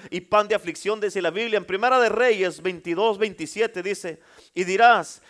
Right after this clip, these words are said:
así ha dicho el rey, echad a este en la cárcel y mantenerle con pan de angustia y con agua de aflicción". Imagínate. En otras palabras, se les daba comi-, la comida necesaria nomás para que estuvieran sobreviviendo,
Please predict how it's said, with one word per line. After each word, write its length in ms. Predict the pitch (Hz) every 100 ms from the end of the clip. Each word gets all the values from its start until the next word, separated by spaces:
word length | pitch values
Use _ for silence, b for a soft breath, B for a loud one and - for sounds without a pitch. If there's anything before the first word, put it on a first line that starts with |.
| B
así 240 | 170 -
ha 80 | 254
dicho 300 | 262 262 247
el 60 | 208
rey, 340 | 226 233 220
echad 400 | 196 185 240 262 -
a 160 | 214 220
este 340 | 247 - 233
en 80 | 220
la 140 | 190
cárcel 560 | 226 226 170 170 165 151 B B
y 100 | 208
mantenerle 760 | 208 202 - 190 226 254 254 254
con 240 | 208 185
pan 400 | 156 233 254 269
de 100 | 247
angustia 640 | 214 175 220 247 - 240 -
y 120 | 165
con 220 | 156 147
agua 220 | 160 170
de 80 | 156
aflicción". 560 | 143 131 - 120 110 110
Imagínate. 840 | 123 123 - 208 185 - 131 107 _ _ _ _ _ _ _ _ _ _ _ _ _ _ _ _ _ -
En 80 |
otras 200 | 220 294
palabras, 340 | 226 240 269 262
se 80 | 226
les 160 | 202
daba 260 | 220 269 277
comi-, 300 | 226 214 226
la 160 | 214
comida 400 | - 214 277 294
necesaria 720 | 285 247 208 - 262 247 202 190
nomás 400 | 190 196 269 262
para 240 | 285 269
que 140 | 254
estuvieran 420 | 202 - 208 247 262
sobreviviendo, 880 | 214 196 175 175 226 240 185 185